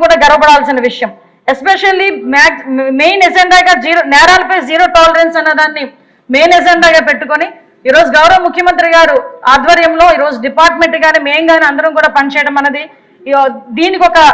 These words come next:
నిదర్శనంగా ప్రతిబింబించే పరిస్థితి కూడా కనిపిస్తుంది అధ్యక్ష. మీ అందరికీ తెలుసు, ఈ రోజు మీకు ఇచ్చిన నోట్లోనే ఉంది అధ్యక్ష, ఈ అల్లర్లకి సంబంధించి దగ్గర దగ్గర నలభై రెండు శాతం తగ్గడం అధ్యక్ష.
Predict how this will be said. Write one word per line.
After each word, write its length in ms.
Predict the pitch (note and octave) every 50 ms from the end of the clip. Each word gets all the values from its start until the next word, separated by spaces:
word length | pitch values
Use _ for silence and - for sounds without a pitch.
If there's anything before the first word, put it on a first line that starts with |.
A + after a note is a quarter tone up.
| C4
నిదర్శనంగా 560 | C4+ C#4+ E4+ F4+ F4+ - F#4 F4+ F4 F4 F#4 F4 D#4+
ప్రతిబింబించే 460 | D4 C4 D#4+ E4 D#4 E4 E4 E4+ E4 E4 D4+
పరిస్థితి 220 | D4 C#4+ D4 E4+
కూడా 160 | D#4+ D#4 E4 E4 D#4
కనిపిస్తుంది 380 | C#4 C4+ B3+ C4+ C#4 B3+ A#3 A3
అధ్యక్ష. 220 | F#3+ G#3+ G3 - - G3 G3 - _ _ _ _ _ -
మీ 60 | B3 C#4+ D4+
అందరికీ 240 | D#4 F4+ F4+ F#4+ F#4 F4
తెలుసు, 200 | F4+ F4 F4 F4
ఈ 40 | F4
రోజు 180 | D#4+ E4 E4+ E4+ E4+
మీకు 120 | E4+ - E4
ఇచ్చిన 160 | - F4 E4 D4+ D4
నోట్లోనే 340 | D4+ D#4+ D#4+ E4+ E4+ E4+ E4 D#4+
ఉంది 100 | D#4 D#4 -
అధ్యక్ష, 200 | D#4 D#4 - - F4 F4+ F4 - - - _ _ -
ఈ 60 | B3+ C#4 C4+
అల్లర్లకి 400 | C#4+ D#4+ F#4 F#4+ G4 F#4+ F#4+ G4 - F#4
సంబంధించి 480 | E4+ E4+ F4 F4 F4 F4 F4 F4 F#4
దగ్గర 260 | E4+ D4+ D4 C#4 E4 E4 E4+
దగ్గర 140 | E4+ E4+ E4 E4+ C#4+
నలభై 220 | D4 D4 D#4+ D#4
రెండు 200 | D4+ D4+ D4+ D#4
శాతం 420 | - D#4 D4 D#4 D4+ E4+ E4 D#4 B3 - - _ _ _ _ -
తగ్గడం 260 | C4 B3+ C#4 D#4 D#4+
అధ్యక్ష. 300 | D#4+ C#4 D#4 D4 - -